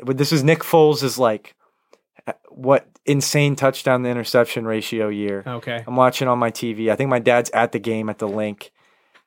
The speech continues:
Speaker 1: Kick a field goal through the uprights. I think they win twenty-four twenty-one or something. And, <sighs> I thought the Eagles were gonna win the Super Bowl that year.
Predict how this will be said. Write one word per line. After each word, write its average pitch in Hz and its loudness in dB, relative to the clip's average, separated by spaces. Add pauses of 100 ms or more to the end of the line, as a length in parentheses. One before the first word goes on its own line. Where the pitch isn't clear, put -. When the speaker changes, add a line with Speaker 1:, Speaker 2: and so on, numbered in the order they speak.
(220)
Speaker 1:
Kick 147 0
a 143 0
field 123 0
goal 120 4
through 127 -2
the 120 2
uprights. 120 2
I 113 -6
think 123 -2
they 120 2
win 113 -2
twenty-four 120 0
twenty-one 110 0
or 101 -4
something. 101 0 (680)
And, 107 0
<sighs> - -6
I - -4
thought 104 2
the 104 -4
Eagles 98 -6
were 113 -12
gonna 98 -4
win 98 -4
the 95 -8
Super 101 -6
Bowl 98 -6
that 98 -4
year. 101 -8